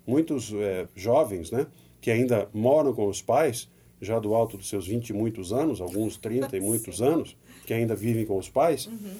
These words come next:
Speaker 1: na busca de uma facilidade, entre aspas, aqui, de vida. Ele precisa,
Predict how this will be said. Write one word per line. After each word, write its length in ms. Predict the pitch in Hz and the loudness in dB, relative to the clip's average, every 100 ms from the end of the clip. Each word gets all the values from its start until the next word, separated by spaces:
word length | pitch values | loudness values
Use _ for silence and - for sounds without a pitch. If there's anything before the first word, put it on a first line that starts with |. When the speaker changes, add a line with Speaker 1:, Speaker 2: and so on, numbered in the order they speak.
| - - | -16 -4
Speaker 1:
na 140 | 135 143 | 2 2
busca 480 | 131 175 185 190 180 | 4 2 4 4 2
de 440 | 151 165 175 175 | 2 2 4 6
uma 320 | 156 165 170 | 6 6 2
facilidade, 1000 | 165 196 - - 170 127 127 123 123 110 | 0 0 2 2 2 2 4 4 2 2
entre 280 | 117 107 107 | 0 2 2
aspas, 360 | 101 101 - 117 | 2 2 -2 -2
aqui, 440 | 143 165 202 127 - _ _ _ _ _ _ - - - | -2 2 2 2 -4 _ _ _ _ _ _ -20 -20 -2
de 120 | 202 | 2
vida. 400 | 196 240 107 - _ - | 4 4 2 -6 _ -8
Ele 180 | 113 127 | -2 -2
precisa, 720 | 127 123 - 180 190 101 82 | 0 0 0 2 2 0 -6